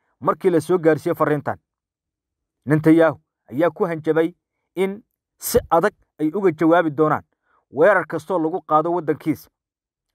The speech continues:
Hadalkan wuxuu yimid xilli aad looga cabsi qabo in dagaalka Bariga Dhexe uu weji cusub yeesho,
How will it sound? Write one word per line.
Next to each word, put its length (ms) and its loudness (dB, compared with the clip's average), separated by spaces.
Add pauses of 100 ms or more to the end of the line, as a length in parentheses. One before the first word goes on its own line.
Hadalkan 440 0
wuxuu 200 -4
yimid 320 -4
xilli 240 -4 (240)
aad 260 2
looga 280 -2
cabsi 300 -8
qabo 240 -8 (460)
in 140 -8
dagaalka 380 0
Bariga 300 0
Dhexe 180 -4
uu 120 -2
weji 200 -6
cusub 280 -6
yeesho, 280 -6